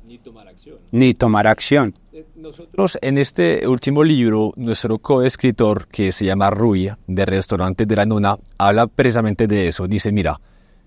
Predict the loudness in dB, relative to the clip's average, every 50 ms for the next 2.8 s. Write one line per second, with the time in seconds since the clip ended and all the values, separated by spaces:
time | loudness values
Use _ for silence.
0 | _ _ 0 4 6 8 6 6 4 0 -4 -4 -8 -6 -2 0 0 2 4 4
1 | 2 4 2 0 0 0 0 0 0 2 2 0 0 0 0 0 0 0 0 -2
2 | -4 -2 0 0 0 0 -2 -4 -6 -8 -8 -8 -10 -12 -14